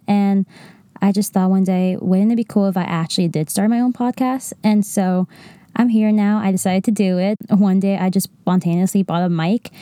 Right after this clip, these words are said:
and after that, I just kept buying more and more equipment. I've been watching YouTube videos, teaching myself how to do certain things. I just went through the whole process. I found a graphic designer to make my,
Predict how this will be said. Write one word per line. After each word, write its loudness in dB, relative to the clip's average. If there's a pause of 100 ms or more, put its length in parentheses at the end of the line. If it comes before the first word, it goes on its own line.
(340)
and 2
after -2
that, -2
I 0
just -8
kept 0
buying 0
more 0
and 0
more 0
equipment. -2
I've 0
been 0
watching -2
YouTube -2
videos, -2
teaching 0
myself 0
how 0
to 0
do 0
certain 0
things. 0
I 2
just -4
went 0
through -2
the 0
whole 0
process. -4
I -2
found 0
a 2
graphic -2
designer 2
to -2
make 0
my, 0